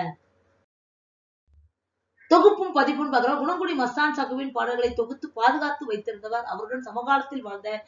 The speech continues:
சீயமங்கலம் அருணாச்சல முதலியார். தொகுத்து வெளியிட உதவியவர் சேகனா புலவர் என்னும் புலவர் நாயகம் அவர்கள்.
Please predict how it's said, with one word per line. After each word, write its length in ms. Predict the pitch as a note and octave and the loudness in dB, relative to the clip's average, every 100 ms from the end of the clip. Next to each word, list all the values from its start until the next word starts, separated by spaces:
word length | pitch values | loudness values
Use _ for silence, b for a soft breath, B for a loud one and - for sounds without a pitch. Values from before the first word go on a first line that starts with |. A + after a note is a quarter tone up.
| B - | B -20
சீயமங்கலம் 720 | - D4 F#4 D#4+ A#3+ G#3+ A#3 A3+ | -2 2 2 2 -2 -4 -6 -6
அருணாச்சல 480 | F#3+ D4 E4 - A#3+ | -4 -2 -2 -4 -8
முதலியார். 520 | A3 F3 E3+ F#3 F#3 E3+ - _ _ b _ - | -10 -14 -8 -4 -4 -4 -16 _ _ b _ 0
தொகுத்து 320 | - A4 G4+ | 4 4 4
வெளியிட 320 | C#4+ C#4 C#4 A#3+ | 0 -2 -2 -2
உதவியவர் 500 | A#3 A#3 A3 G#3+ A3 - | -2 -2 -4 -4 -4 -2
சேகனா 340 | C#4+ D4+ G3+ - | -2 -2 -4 -4
புலவர் 340 | A3+ A3 A3+ G3 | -4 -4 -6 -8
என்னும் 200 | G3 - | -10 -16
புலவர் 360 | G#3 A3+ B3 B3+ | -10 -6 -4 -6
நாயகம் 500 | F#3+ A#3 C4 A#3 A#3 | -6 -4 -4 -6 -12
அவர்கள். 460 | F3+ E3 D#3+ F#3 | -16 -14 -14 -12